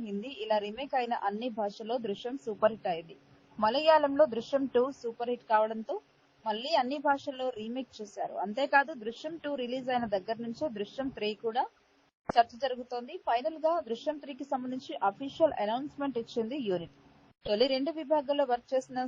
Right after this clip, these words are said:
సేమ్ టీమ్ త్రీక్వెల్ కోసం వర్క్ చేయబోతోంది. ఇక్కడే పడింది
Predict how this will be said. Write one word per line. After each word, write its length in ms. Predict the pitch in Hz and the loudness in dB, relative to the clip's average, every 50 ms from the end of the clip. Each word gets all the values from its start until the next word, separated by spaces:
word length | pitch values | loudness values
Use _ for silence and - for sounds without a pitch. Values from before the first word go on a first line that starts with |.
| 247 - | -6 -6
సేమ్ 240 | 233 208 220 247 269 262 | -4 -4 -4 -4 -4 -8
టీమ్ 200 | - 262 277 381 _ _ _ _ _ - | -10 -12 -16 -18 _ _ _ _ _ -6
త్రీక్వెల్ 480 | 208 220 240 233 _ _ - 269 277 262 - | -4 -4 -4 -4 _ _ -4 -4 -4 -2 -2
కోసం 260 | 247 247 247 - 254 247 | -4 -4 -4 -6 -6 -2
వర్క్ 240 | 214 202 196 - - | -2 -2 -2 -4 -6
చేయబోతోంది. 580 | - 247 226 196 196 190 185 185 185 185 196 240 247 - - - - - - - - 196 | -6 -6 -4 -2 -4 -4 -4 -6 -8 -8 -8 -10 -10 -14 -18 -20 -20 -20 -16 -12 -10 -10
ఇక్కడే 320 | 196 - - 262 262 285 320 339 - | -8 -4 0 2 2 4 2 2 2
పడింది 320 | 262 240 240 247 269 311 | 0 0 0 0 0 0